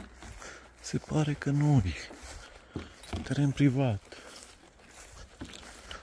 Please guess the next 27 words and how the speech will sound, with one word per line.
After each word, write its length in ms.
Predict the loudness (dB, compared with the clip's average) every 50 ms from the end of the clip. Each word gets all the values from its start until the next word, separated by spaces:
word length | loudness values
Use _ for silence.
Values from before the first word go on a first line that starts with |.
| -14 0 4
Bă, 160 | 8 8 8
ce 200 | 8 6 4 6
bine 240 | 8 10 10 10 10
m-am 280 | 8 8 6 6 6
orientat, 640 | 6 6 8 8 8 8 10 10 10 10 10 8 6
am 80 | 6 8
venit 220 | 10 10 10 10
și 180 | 8 6 4 6
înapoi, 540 | 6 6 4 2 0 -2 0 2 4 4 4 4
mă, 140 | 6 6
am, 180 | 8 8 6 6 2 -2 -10 -12 -12 -12 -12 -14 2 6
am 160 | 10 10 12
orientare 580 | 12 12 12 12 12 12 12 12 12 12 12 10
bună. 420 | 8 8 8 10 8 8 6 2 -2 -6 -12 -14 -14 -16 -20 -20 -20 -20 -18 -18 -16 -16 -16 -16 -14 -14 -14 -14 -16 -18 -18 -14 -10 -10 -8 -8 -6 -6 -6 -6 -6 -6 -10 -12 -14 -10 0
Deci, 360 | 4 6 6 6 6 4 0 0 -2 -4
deși 600 | 4 8 10 10 10 10 12 12 12 12 12 12 10 4 -6 -16 -20 -18 -18 -18 -18 -18 -18 -16 -16 -14 -14 -14 -14 -14 -14 -14 -14 -16 -14 0
nu 220 | 6 10 12 12 12
ai 80 | 12
o 60 | 12 12
cărare, 480 | 12 10 12 12 12 12 12 12 12
nimic, 460 | 12 12 12 12 12 12 12 12 12
adică 280 | 10 8 8 8 8 8
poate 280 | 8 10 8 8 8 6
un 60 | 4
pic 220 | 6 6 4 4
să 140 | 6 6 6
vede 540 | 8 10 8 8 8 6 6 4 4 2